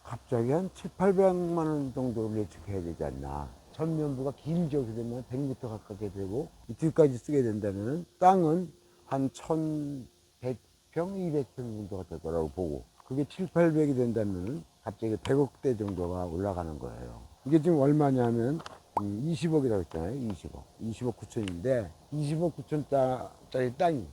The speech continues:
이 두 땅을 포함한다면 백억 대의 땅값이 될 수 있다는 얘기를 말씀드리는 거야. 그만큼 내 뜻대로 되지는 않겠지만, 이 사람들 또 부르는 가격이 있겠지만, 실제 경매로 나오니까 이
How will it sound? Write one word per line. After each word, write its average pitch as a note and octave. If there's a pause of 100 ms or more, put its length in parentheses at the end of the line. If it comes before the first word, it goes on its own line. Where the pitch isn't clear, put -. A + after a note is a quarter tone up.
(180)
이 B2
두 D3+
땅을 D#3
포함한다면 D3 (200)
백억 B2
대의 D3
땅값이 B2
될 A#2
수 -
있다는 G2
얘기를 E2
말씀드리는 D#2
거야. - (420)
그만큼 C#3+ (280)
내 C#3+
뜻대로 F3+
되지는 C#3+
않겠지만, A#2
이 -
사람들 A2+
또 A#2+
부르는 C#3+
가격이 A2
있겠지만, G2+ (320)
실제 F3+
경매로 F3+
나오니까 C#3
이 A#2+